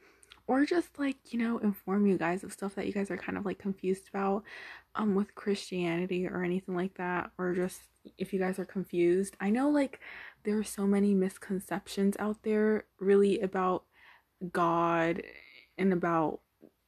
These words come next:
like, the ear-, the world, really. The world is kinda messed up. <laughs> It is really messed up, and it's, my eyes have been opened, and I cannot unsee it, guys.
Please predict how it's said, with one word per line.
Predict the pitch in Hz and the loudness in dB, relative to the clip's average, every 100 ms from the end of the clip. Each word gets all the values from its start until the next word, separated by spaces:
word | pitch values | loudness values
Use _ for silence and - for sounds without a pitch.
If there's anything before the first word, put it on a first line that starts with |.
| _ _ - | _ _ -4
like, | 190 196 _ - - - | -2 -2 _ -20 -16 -2
the | 170 | -2
ear-, | - - - | 0 -4 0
the | 170 | 2
world, | 170 170 175 175 180 | 4 8 8 8 4
really. | 165 170 175 175 180 180 | 4 4 6 4 4 4
The | 170 | 4
world | 165 170 175 180 | 4 4 4 4
is | 170 165 | 4 2
kinda | - 190 175 | -4 -2 0
messed | 170 - | 0 -2
up. | 170 170 - | -6 -6 0
<laughs> | 180 - - - _ _ _ _ _ _ _ - - - - | 0 0 -4 -12 _ _ _ _ _ _ _ -18 -16 -16 -8
It | - | 4
is | 226 196 | 4 6
really | 185 185 | 6 6
messed | 180 208 - | 4 0 -6
up, | - 208 | -14 -8
and | 180 | -6
it's, | 185 - - | -6 -8 -8
my | 190 196 - 190 | -2 0 0 0
eyes | 190 190 | -2 -2
have | 180 | -4
been | 180 175 - | -2 -2 0
opened, | 165 170 196 208 220 220 - - - _ _ _ | -4 -2 0 2 2 0 -8 -20 -20 _ _ _
and | 202 185 - | 0 0 0
I | 160 | -4
cannot | 196 - 277 196 175 - | -4 0 4 6 6 2
unsee | 185 170 175 170 | -2 -2 0 0
it, | 170 | 0
guys. | 160 - - | 0 -2 -4